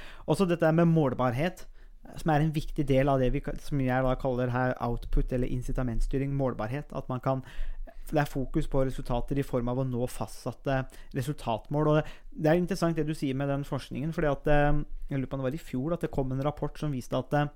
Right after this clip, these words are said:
jeg, jeg kan, jeg kan, det er kanskje flere år siden. Eh, men det viste at i internasjonal akademia, og særlig på de mer vitenskapelige grenene,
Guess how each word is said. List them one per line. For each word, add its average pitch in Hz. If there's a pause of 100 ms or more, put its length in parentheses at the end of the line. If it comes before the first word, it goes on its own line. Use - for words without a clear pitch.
(460)
jeg, 123
jeg 127
kan, 123
jeg 120
kan, 135
det 123
er 123
kanskje 127
flere 113
år 123
siden. - (520)
Eh, 151
men 156 (180)
det 143
viste 143
at - (160)
i 143
internasjonal 139
akademia, 143 (580)
og 143
særlig 123
på 143
de 131
mer 131
vitenskapelige 131 (240)
grenene, 127